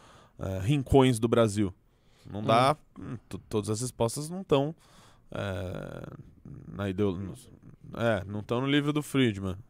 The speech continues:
Speaker 1: entendeu? Então, é, ter, ter essa sensibilidade, eu diria.
Speaker 2: Uhum. É,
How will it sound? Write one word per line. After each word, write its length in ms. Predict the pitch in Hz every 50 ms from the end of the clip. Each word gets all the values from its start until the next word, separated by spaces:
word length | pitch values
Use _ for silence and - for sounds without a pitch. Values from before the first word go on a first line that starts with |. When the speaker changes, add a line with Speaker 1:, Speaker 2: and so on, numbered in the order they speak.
| - -
Speaker 1:
entendeu? 380 | _ - 98 95 92 90 92 101
Então, 520 | 101 - - 90 92 98 107 120 117 113 117 _ _ _ - - - - - - - _ _ _ _ _ _ _ -
é, 360 | - - - - - - - - -
ter, 240 | - 107 92 87 92
ter 120 | - 98 101
essa 180 | 104 - 113 110
sensibilidade, 1000 | - - - - 160 165 160 - 165 156 147 139 123 101 92 87 80 82 87 90
eu 60 | 87
diria. 280 | 101 113 123 117 113
Speaker 2:
Uhum. 520 | 110 107 104 101 101 101 101 101 107 131 156 - - - - _ _ _ _ - - - - - - - - - - - - _ _ _ _ -
É, 560 | 160 151 151 147 143 139 135 131 131 127